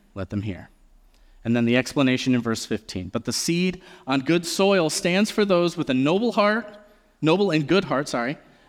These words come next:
who hear the word, retain it, and by persevering produce a good crop." You would think with qualifiers like this, Jesus would be seen roaming around the countryside, teaching and preaching with the religious rulers,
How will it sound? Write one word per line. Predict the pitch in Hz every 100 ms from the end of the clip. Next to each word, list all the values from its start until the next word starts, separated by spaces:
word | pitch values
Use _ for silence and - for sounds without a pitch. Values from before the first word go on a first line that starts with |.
| _ _ -
who | 143
hear | 131 - 190 220
the | 214
word, | 175 135 131 135 131 - _ _ -
retain | 110 - 175 165
it, | 104 101 - - _ _ _ _ -
and | 110
by | 110
persevering | - 170 175 - 185 139 117 104 101
produce | 101 117 104 120 104 101 - - - _ _ - _ _ _ -
a | 104
good | 104 101 -
crop." | 92 85 - _ _ _ _ - -
You | 180 277
would | 349
think | 269 262
with | 226 180
qualifiers | - 196 220 202 190 185 170 160
like | 143 143
this, | 196 160
Jesus | 127 185 285 320 247
would | 202
be | 190 175 170
seen | - 190 185 175 165 - - -
roaming | 127 170 208 214 208
around | 196 180 180 180 175
the | 147
countryside, | 214 214 202 - 175 160 156
teaching | 214 202 190
and | 160
preaching | - 202 202 180
with | 151 147 139
the | 139
religious | 131 135 131 147 165 156
rulers, | 123 156 320 - - - -